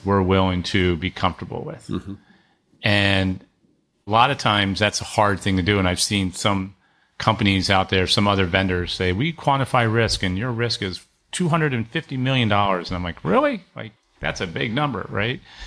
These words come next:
Speaker 1: But the reality is there's always risk. And if you sit there and you say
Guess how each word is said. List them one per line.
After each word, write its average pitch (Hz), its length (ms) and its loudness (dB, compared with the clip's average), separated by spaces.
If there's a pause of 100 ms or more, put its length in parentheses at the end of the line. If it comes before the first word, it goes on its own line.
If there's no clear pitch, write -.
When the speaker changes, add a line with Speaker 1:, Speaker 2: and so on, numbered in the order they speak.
(340)
Speaker 1:
But 135 380 0
the 127 80 -4
reality 147 380 2
is 113 100 -2
there's 120 160 0
always 123 260 2
risk. 107 400 -2
And 104 160 0
if 95 100 -6
you 107 80 -4
sit 120 220 -4
there 113 120 2
and 101 100 0
you 95 60 0
say 95 440 0